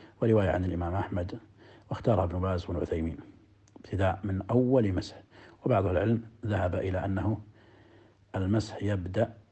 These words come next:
من لبس الخفين، لكن الصحيح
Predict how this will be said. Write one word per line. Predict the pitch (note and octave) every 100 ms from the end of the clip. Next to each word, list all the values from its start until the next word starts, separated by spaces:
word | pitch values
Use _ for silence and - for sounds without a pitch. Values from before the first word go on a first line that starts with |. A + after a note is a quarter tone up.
| _ _ _ _ _ _ _ -
من | G2+ A2 A2 - - - - _ _ _ _ _ -
لبس | A2+ - -
الخفين، | F#2+ G2 - F2 - - - _ _ _ _ _ _ _ _ _ _ -
لكن | F#2 - F#2+
الصحيح | E2+ - F2+ - G#2 -